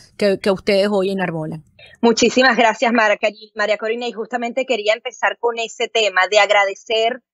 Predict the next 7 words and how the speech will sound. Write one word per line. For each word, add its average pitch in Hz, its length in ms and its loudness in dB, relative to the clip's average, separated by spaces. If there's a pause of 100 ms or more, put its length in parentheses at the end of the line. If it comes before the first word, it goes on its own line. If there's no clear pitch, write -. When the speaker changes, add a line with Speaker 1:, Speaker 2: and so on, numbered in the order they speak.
(240)
Speaker 2:
a 214 120 4
los 214 160 -4
ciudadanos, 196 800 0
a 208 80 -6
nuestros 208 360 -12
colegas, 196 840 2 (320)
a 208 460 2